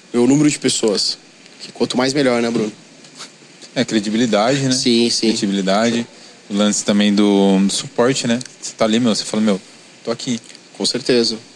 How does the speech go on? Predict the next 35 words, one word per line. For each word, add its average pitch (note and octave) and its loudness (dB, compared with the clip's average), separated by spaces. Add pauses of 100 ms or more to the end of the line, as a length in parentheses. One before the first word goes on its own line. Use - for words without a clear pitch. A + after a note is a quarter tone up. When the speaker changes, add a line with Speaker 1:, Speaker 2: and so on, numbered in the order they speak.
(120)
Speaker 2:
Pô, A2+ -4
animal, A#2 0
hein? G#2+ -2 (360)
E - -4
exemplo D#3 -2
assim, C#3 -6 (560)
hoje A2+ -2 (220)
a G#2+ -8
empresa G#2 -2
tá A2 -2
crescendo. A2+ -2 (240)
Speaker 1:
Graças - -4
a A#2+ 2
Deus. G#2+ 0
Speaker 2:
É, F#2+ 2
c-, - -6
você - -4
vai G#2+ 0
fazer G#2+ -2
uma A2 2
viagem G#2 0
agora G2+ 0
pro A#2 -2
Egito, G#2+ -2
né? B2 -6 (140)
Speaker 1:
Eu A2 0
vou. G#2+ 0
Speaker 2:
Quantos C3 -2
dias G#2 0
você - -6
vai G2 0
ficar - -4
lá? F#2+ 0 (120)
Speaker 1:
Vou A2+ -2
ficar B2 0